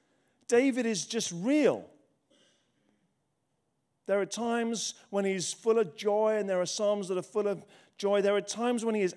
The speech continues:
angry. There are times when he feels, uh, betrayed, and you see it all. You see an authentic life lived out on the pages of the Psalms.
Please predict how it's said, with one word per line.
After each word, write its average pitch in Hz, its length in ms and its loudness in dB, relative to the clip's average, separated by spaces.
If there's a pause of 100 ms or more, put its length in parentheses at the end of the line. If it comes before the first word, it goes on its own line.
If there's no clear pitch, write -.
angry. 220 680 0 (1000)
There 185 140 4
are 180 60 2
times 233 480 0
when 208 120 2
he 196 160 -2
feels, 202 600 2 (240)
uh, 160 100 8
betrayed, 226 760 0
and 202 180 -2
you 208 100 0
see 262 380 0
it 254 120 0
all. 240 420 6
You 170 180 -6
see 269 540 -2 (180)
an 214 140 0
authentic 240 640 -2
life 196 500 2
lived 196 460 2
out 190 240 2
on 185 100 2
the 175 80 -2
pages 220 600 -4
of 180 140 -2
the 175 80 -4
Psalms. 156 880 -8